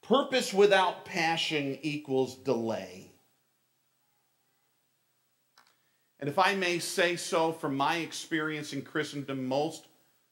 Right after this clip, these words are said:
churches fall in this. They kinda know what we're supposed to do, but there's not necessarily passion. And it's delay and delay. Here's another one.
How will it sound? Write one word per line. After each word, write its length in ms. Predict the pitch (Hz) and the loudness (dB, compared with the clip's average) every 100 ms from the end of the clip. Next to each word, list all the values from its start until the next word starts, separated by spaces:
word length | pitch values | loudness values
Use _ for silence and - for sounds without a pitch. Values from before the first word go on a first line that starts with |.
| _ - | _ -8
churches 680 | - 196 185 139 117 117 | -2 -2 -2 -4 -6 -8
fall 520 | - - 135 131 131 | -4 2 4 4 2
in 340 | 135 120 117 107 | -4 -8 -8 -6
this. 280 | 113 107 - | -6 -6 -6
They 120 | 147 | -8
kinda 360 | - 208 156 | -6 -6 -4
know 760 | 110 113 107 113 123 143 139 147 _ _ _ _ _ _ _ - | -4 -4 -4 -4 -4 -4 -8 -14 _ _ _ _ _ _ _ -10
what 160 | 123 | -6
we're 100 | 131 | -6
supposed 480 | 127 - 135 131 - | -6 -8 -6 -6 -6
to 60 | 123 | -10
do, 440 | 117 127 131 131 - _ _ _ _ _ | -4 -4 -4 -6 -16 _ _ _ _ _
but 160 | 127 120 | -10 -6
there's 220 | 120 120 | -8 -4
not 240 | 127 123 127 | -4 -4 -4
necessarily 760 | 123 - 110 120 120 117 113 | -8 -10 -10 -6 -4 -4 -6
passion. 1000 | - - 104 107 107 - 123 117 117 113 _ _ _ _ _ _ _ _ _ _ _ _ _ _ _ - | -10 -10 -8 -8 -10 -14 -14 -14 -16 -20 _ _ _ _ _ _ _ _ _ _ _ _ _ _ _ -10
And 120 | 127 | -8
it's 100 | 123 | -8
delay 680 | - 123 107 98 98 101 90 _ _ _ _ | -8 -8 -6 -8 -8 -12 -16 _ _ _ _
and 160 | 113 117 | -16 -12
delay. 560 | 123 101 95 92 98 101 _ _ _ _ _ _ _ _ | -12 -12 -16 -20 -20 _ _ _ _ _ _ _ _ _
Here's 160 | 143 139 | -12 -6
another 200 | 127 120 | -6 -4
one. 120 | 110 | -8